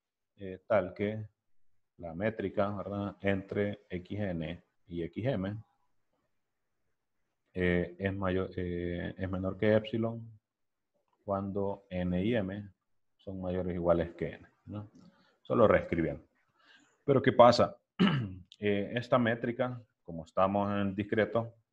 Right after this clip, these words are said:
esta métrica solo tiene pocas posibilidades, ¿verdad? O es cero o es uno, ¿verdad? Entonces, ¿qué pasa?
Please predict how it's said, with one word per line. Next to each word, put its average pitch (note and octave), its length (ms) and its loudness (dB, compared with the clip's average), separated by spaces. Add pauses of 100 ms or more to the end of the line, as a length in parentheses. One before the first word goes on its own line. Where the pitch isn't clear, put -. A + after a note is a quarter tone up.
(420)
esta - 160 -6
métrica F#2 380 -2
solo F2 240 -2
tiene D#2+ 760 -2 (220)
pocas F2 240 2
posibilidades, E2 680 4
¿verdad? E2+ 360 -4 (140)
O - 160 -2
es E2+ 80 -4
cero B2 400 0 (160)
o - 140 -14
es D#2 100 -8
uno, G2 260 0 (560)
¿verdad? F#2 220 -20 (720)
Entonces, F#2 420 -4
¿qué F#2+ 100 0
pasa? G2 480 4